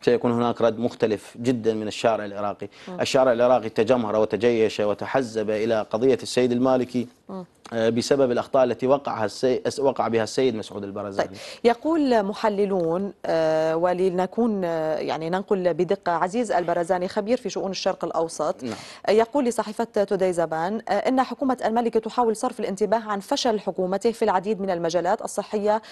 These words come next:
Speaker 2: والخدماتية والخدمات الاجتماعية قبل الانتخابات في نيسان أبريل المقبل، وأنه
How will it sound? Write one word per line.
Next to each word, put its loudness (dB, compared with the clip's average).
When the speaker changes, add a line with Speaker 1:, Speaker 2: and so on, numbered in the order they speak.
Speaker 2:
والخدماتية 2
والخدمات 0
الاجتماعية 2
قبل 2
الانتخابات -2
في -2
نيسان 0
أبريل 0
المقبل، 0
وأنه 0